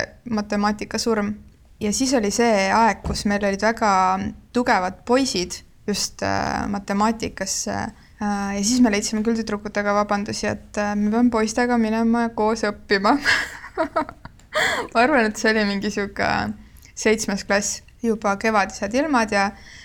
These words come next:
ja ratastega siis kellegi klassivenna juurde õppima.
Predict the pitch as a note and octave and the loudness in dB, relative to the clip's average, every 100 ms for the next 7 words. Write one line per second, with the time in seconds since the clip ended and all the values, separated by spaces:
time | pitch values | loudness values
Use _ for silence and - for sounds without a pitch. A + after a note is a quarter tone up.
0 | - - G3 G3 F#3+ G#3+ A3 A#3+ G#3 G3+ | -12 -2 0 0 0 0 0 2 0 0
1 | G3+ G3 G#3+ A3+ - - - - G#3 - | -2 0 0 0 -8 -20 -20 -8 -6 0
2 | G#3+ A3 G#3+ G3+ G3+ - G3+ G3+ G3+ G3+ | 2 2 0 -2 -2 0 -2 -2 -2 -2
3 | G#3 G#3+ G3+ - G3+ G3 | 0 2 0 -2 -6 -6